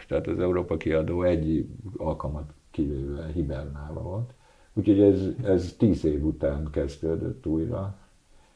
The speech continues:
Lényegében, hogy elkezdtünk játszani, mint Európa kiadó, de hát eleinte csak alkalmilag, amikor itthon voltak. Ráadásul ez nem csak engem érintett, hanem Kis Lászlót is, aki, ö,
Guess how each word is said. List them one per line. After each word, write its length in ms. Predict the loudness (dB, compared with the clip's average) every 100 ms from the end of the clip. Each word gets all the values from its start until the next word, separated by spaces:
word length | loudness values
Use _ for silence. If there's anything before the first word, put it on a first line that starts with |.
| _
Lényegében, 540 | -6 -4 -4 -4 -2
hogy 100 | -4
elkezdtünk 560 | -4 -4 -6 -6 -6 -4
játszani, 680 | -2 -4 -8 -8 -2 -2 -2 -10 -18 -20 -20 _ _ _
mint 220 | -10 -2
Európa 400 | 4 6 6 4
kiadó, 280 | 6 8 8
de 140 | 10 10
hát 140 | 10
eleinte 440 | 8 8 4 0
csak 220 | 0 0 0
alkalmilag, 720 | 0 -2 -4 -4 -4 -4 -4
amikor 360 | -6 -6 -4
itthon 220 | -2 -2
voltak. 200 | -2 2
Ráadásul 440 | 8 10 10 6 4
ez 120 | 6
nem 120 | 2
csak 160 | 2 0
engem 260 | 2 2
érintett, 520 | 2 2 2 2 -2 -2
hanem 520 | -4 0 0 -2 -4
Kis 500 | 0 0 0 -10 -6
Lászlót 600 | -4 -4 -4 -6 -6 -6
is, 140 | -6
aki, 440 | -8 -4 -2 -2 -4
ö, 40 | -8